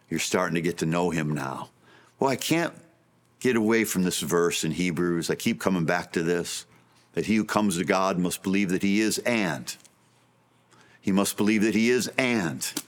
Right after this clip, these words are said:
He must believe that he is and. The devil knows that God is.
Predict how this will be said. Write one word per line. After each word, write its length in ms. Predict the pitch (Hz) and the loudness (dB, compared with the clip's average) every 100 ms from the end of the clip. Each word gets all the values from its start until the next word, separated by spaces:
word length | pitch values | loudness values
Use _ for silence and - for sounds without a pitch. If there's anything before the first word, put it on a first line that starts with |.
| _ _ _ _ _ _ - - _ | _ _ _ _ _ _ -20 -20 _
He 120 | 95 | -2
must 260 | 95 98 - | 0 0 0
believe 260 | 104 110 | 0 2
that 140 | 101 101 | 2 2
he 180 | 110 | 2
is 200 | 123 123 - | 4 2 0
and. 320 | 135 123 92 73 - - | 0 0 0 -4 -10 0
The 100 | 113 | 0
devil 440 | 85 131 180 - | 4 2 4 2
knows 640 | 113 98 82 67 69 - - _ _ _ _ _ _ | 2 2 2 -2 -6 -10 -12 _ _ _ _ _ _
that 180 | 98 90 | 0 2
God 280 | 87 90 87 | 2 2 2
is. 520 | 107 87 58 - - | 2 0 -2 -10 -12